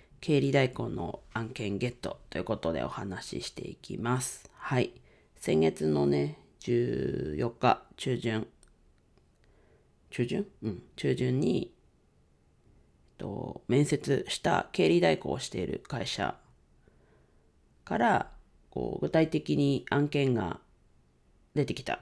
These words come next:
ということで、うんと、昨日打ち合わせをしました。はい。で、結果、まあ、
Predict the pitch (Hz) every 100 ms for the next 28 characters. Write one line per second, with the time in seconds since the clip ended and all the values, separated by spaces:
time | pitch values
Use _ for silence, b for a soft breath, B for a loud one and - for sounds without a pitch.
0 | - 120 117 117 120 170 170 - - _
1 | _ _ _ _ _ _ _ - - -
2 | - - - 143 135 107 - - 131 127
3 | 117 - 123 151 - - - - - -
4 | _ _ - 113 - b b b b b
5 | _ - 180 156 - - 208 208 196 117
6 | -